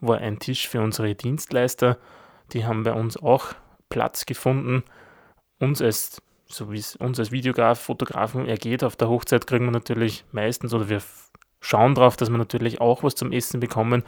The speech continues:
und dass wir da irgendwo bei der Gesellschaft mit dabei sind. Für uns ist das ganz wichtig, da man ja sonst das Geschehen einfach nicht mitkriegt. Man kann was verpassen, was vielleicht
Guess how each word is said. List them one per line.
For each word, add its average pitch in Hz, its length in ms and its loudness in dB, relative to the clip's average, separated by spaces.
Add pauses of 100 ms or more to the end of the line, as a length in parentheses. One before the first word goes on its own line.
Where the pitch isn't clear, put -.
(400)
und 120 420 -6
dass 113 160 -2
wir 113 140 0
da 113 260 2
irgendwo 117 360 -2
bei 107 120 0
der 107 120 -4
Gesellschaft 110 540 -6
mit - 240 -6
dabei 101 280 -4
sind. 113 240 0 (720)
Für - 220 -10
uns 123 140 0
ist 127 160 -2
das 123 120 2
ganz 117 240 0
wichtig, 135 500 0 (240)
da 113 160 -2
man 117 200 2
ja 113 200 4
sonst - 520 -4 (760)
das - 220 -6
Geschehen 117 580 -2
einfach 113 540 0 (160)
nicht 113 240 -2
mitkriegt. 131 640 0 (100)
Man 117 120 -2
kann 113 240 -2
was 120 120 -2
verpassen, 117 680 -4
was 113 140 -4
vielleicht 113 500 -2